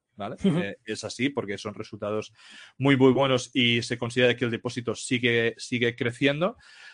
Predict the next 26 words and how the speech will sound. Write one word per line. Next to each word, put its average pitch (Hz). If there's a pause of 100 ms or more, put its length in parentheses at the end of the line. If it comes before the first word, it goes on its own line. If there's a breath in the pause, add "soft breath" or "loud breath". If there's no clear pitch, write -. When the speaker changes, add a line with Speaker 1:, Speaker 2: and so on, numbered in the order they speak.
(140 loud breath)
Speaker 1:
Entonces, 139
mientras 139
estén 156
perforando 135
y 127
estén 127
haciendo 127
eso, 120
voy 127
a 131
estar 123
dentro. 143 (720 soft breath)
Eh, 131
en 135
el 135
momento 135
en 139
que 143
vea 117
que 113
el 110
precio 120
del 123
cobre 131
se 127
dispara 123